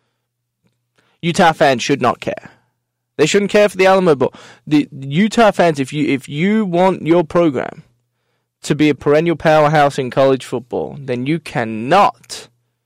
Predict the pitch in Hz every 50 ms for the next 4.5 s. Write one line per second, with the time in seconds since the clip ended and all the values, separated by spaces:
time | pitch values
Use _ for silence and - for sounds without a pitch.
0 | _ _ _ _ _ _ _ 143 143 175 180 - - - 226 220 220 214 214 220
1 | 233 233 226 - - 208 - - 226 214 208 - - 175 143 123 117 - - -
2 | 147 143 151 151 151 139 123 - 117 120 113 120 117 120 117 117 110 120 117 120
3 | 120 123 120 113 117 113 110 107 98 - 127 - - - - - 165 - - 156
4 | 156 165 196 - - 208 190 160 -